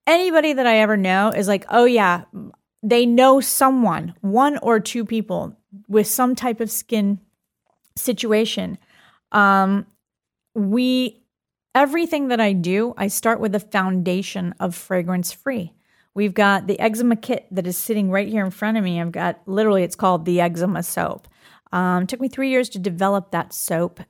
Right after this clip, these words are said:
and, um, and this entire kit, it's come to me through a ton of feedback. We've got a body butter in there. We've got a sea salt scrub in there, and the salt scrub is fantastic, um, for, oca-,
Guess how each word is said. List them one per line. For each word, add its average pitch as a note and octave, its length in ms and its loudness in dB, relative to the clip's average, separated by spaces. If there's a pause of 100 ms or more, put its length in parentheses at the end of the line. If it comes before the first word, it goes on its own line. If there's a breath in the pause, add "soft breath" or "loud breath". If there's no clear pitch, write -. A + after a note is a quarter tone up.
(100)
and, F#3 580 -2 (140)
um, F3+ 540 -4
and G3 200 0
this F#3 180 -2
entire G3+ 420 -2
kit, F3+ 540 -6 (260)
it's - 260 -10
come G#3 300 -2
to - 100 -10
me F#3 220 -2
through F3 340 -6
a - 80 -8
ton A3 240 -6
of C4 80 -6
feedback. F3 540 -8 (840 soft breath)
We've G3+ 160 2
got G3+ 160 2
a G3+ 40 2
body A#3+ 240 4
butter G3+ 200 2
in F3+ 120 0
there. E3 180 -4
We've F3+ 260 -4
got F#3 380 0
a G3 180 0
sea C4 280 -2
salt G3 300 -2
scrub E3+ 380 -6
in E3 120 -4
there, E3+ 360 -4 (120)
and F#3 260 -2
the F#3 80 -4
salt C#4 340 2
scrub F#3 300 -2
is E3+ 160 -4
fantastic, F3+ 1040 -4
um, F3+ 380 -4
for, F3+ 420 0 (800)
oca-, A3 300 -10